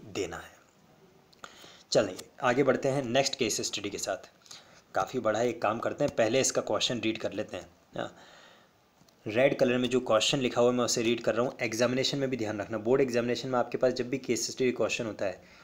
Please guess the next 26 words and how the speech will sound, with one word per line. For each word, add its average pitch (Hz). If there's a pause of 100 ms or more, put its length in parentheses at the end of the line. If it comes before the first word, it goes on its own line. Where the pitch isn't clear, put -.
(160)
उसमें 151
लास्ट 131
की 180
जो 160
लाइन 110
है 98
जिसमें 120
क्वेश्चन 117
है 120
वो 120
थोड़ा 139
बोल्ड 120
होता 95
है, 104
उसे 143
आप -
पहले 101
रीड 92
किया -
करें। - (1080)
Can 151
the 180
production 156
manager 143 (160)
blame 120
the 131